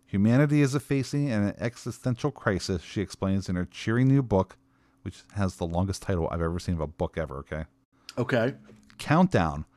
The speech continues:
Speaker 1: How Our Modern World is Threatening Sperm Counts, Altering Male and Female Reproductive Developments,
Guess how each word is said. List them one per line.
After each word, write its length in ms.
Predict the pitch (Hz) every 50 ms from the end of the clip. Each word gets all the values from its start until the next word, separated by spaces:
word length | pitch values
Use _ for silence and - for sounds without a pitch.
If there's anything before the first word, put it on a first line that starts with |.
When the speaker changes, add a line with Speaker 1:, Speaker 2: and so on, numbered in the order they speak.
| _ _ _
Speaker 1:
How 200 | - 120 113 110
Our 160 | 107 98 95 92
Modern 460 | 95 95 98 107 117 139 165 170 160
World 240 | 151 151 143 131 110
is 120 | 101 -
Threatening 360 | - - 117 120 101 135 131 117
Sperm 340 | - - - 127 139 156
Counts, 460 | 156 - - 160 160 165 - - - - _ _ _ _ - 113 -
Altering 320 | 123 131 131 143 139 127
Male 200 | 123 123 120 120
and 100 | 110 104 -
Female 300 | 131 131 127 123 120 110
Reproductive 640 | 107 117 117 - - 101 95 113 117 - - 131
Developments, 560 | 117 127 127 131 139 - - 139 131 - -